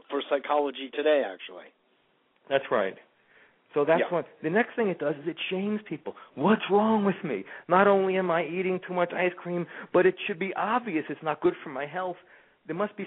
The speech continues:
Speaker 2: something wrong with me, a screw loose
Speaker 1: Yeah.
Speaker 2: somewhere in my psyche or mind. Otherwise, I would stop doing it. That thinking
Speaker 1: Yes.
Speaker 2: is hurtful. It doesn't help. It makes the problem worse.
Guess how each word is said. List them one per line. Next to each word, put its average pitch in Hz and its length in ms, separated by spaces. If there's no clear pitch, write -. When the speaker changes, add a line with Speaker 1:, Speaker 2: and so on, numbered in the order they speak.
Speaker 2:
something 196 300
wrong 170 420
with 151 180
me, 170 220
a 131 60
screw 180 220
loose 185 380
Speaker 1:
Yeah. 110 120
Speaker 2:
somewhere 160 320
in 151 80
my 139 320
psyche 160 400
or 139 160
mind. 151 340
Otherwise, 165 420
I 170 80
would 175 240
stop - 300
doing 202 280
it. - 140
That 151 260
thinking 165 360
Speaker 1:
Yes. 113 80
Speaker 2:
is 107 60
hurtful. 165 500
It - 100
doesn't 170 320
help. 156 320
It - 80
makes 131 200
the - 80
problem 131 640
worse. 147 340